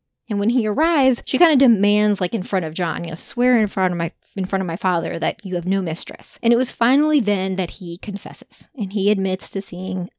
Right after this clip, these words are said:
another woman. Stella grabbed a thirty-two caliber Smith and Wesson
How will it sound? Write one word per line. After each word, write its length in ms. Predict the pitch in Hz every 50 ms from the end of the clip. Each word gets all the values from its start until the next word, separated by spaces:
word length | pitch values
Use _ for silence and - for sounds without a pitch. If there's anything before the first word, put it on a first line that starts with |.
| _ -
another 280 | 180 170 170 - -
woman. 300 | - - - - - - _ _ _ _ _ _ _ _ _ _ _ _ _ _ _ _ _ _ _ _ _ _ _
Stella 360 | - - - - 220 220 226 214
grabbed 420 | 196 202 202 190 196 196 190 -
a 140 | - 214 220
thirty-two 480 | - - - 196 190 196 226 - 233 208
caliber 500 | - 233 185 190 185 180 190 190 185 185
Smith 300 | - - - 175 180 -
and 100 | 202 196
Wesson 520 | 180 170 196 - 180 170 175 175 185 -